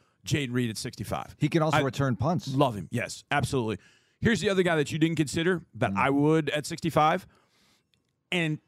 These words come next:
Speaker 1: I, I know when he goes to the combine, there's gonna be, uh, some sense of the internet blew, blew up sort of thing.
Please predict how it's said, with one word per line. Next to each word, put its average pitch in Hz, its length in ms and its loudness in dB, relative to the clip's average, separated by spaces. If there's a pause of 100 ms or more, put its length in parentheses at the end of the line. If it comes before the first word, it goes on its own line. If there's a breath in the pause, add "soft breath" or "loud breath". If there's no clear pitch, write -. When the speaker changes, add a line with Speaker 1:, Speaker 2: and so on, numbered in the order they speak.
(160)
Speaker 1:
I, 123 180 0 (1120)
I 131 160 2
know 147 180 4
when 185 80 4
he 185 80 0
goes 170 200 2
to 151 40 -4
the 156 80 0
combine, 123 680 2
there's 131 240 2
gonna 131 180 0
be, 123 580 0 (220)
uh, 107 60 -8 (240)
some 147 320 -6
sense 139 320 -6
of 127 100 -4
the 113 140 -4
internet 127 320 0
blew, 123 260 2
blew 127 240 4
up - 140 2
sort 151 160 2
of 151 60 0
thing. 185 280 -2